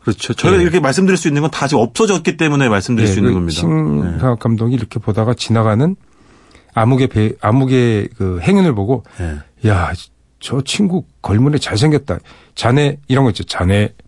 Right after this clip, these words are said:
Speaker 2: 배우 해볼 생각 없나?
Speaker 1: <laughs>
Speaker 2: 아, 배우 해볼 생각 없나?"
Speaker 1: 어, 그 당시에도 길거리 캐스팅이 있었군요.
Speaker 2: 예, 그렇게
Speaker 1: 어.
Speaker 2: 발탁된 사람이 바로 그 국제극장 앞에 발탁된 사람이
Speaker 1: 네.
Speaker 2: 신성일 씨예요.
Speaker 1: 정말?
Speaker 2: 예.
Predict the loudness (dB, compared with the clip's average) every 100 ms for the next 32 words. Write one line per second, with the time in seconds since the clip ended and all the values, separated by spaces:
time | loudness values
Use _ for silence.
0 | -4 0 2 2 0 0 0 0 0 -2
1 | -2 -2 -2 -4 -4 -4 -2 2 4 4
2 | 2 0 0 2 2 0 2 0 0 0
3 | 2 2 4 2 2 0 2 2 0 0
4 | 0 0 0 0 2 2 2 -2 -2 2
5 | 4 4 4 2 2 2 0 0 0 0
6 | 0 0 0 0 0 0 -2 -4 -2 0
7 | 0 0 -2 0 -2 -2 -4 -6 -4 -2
8 | -2 -2 -2 -4 -2 -2 0 2 4 4
9 | 0 -4 -8 -10 -14 -18 _ _ _ _
10 | -8 0 2 4 2 2 2 2 0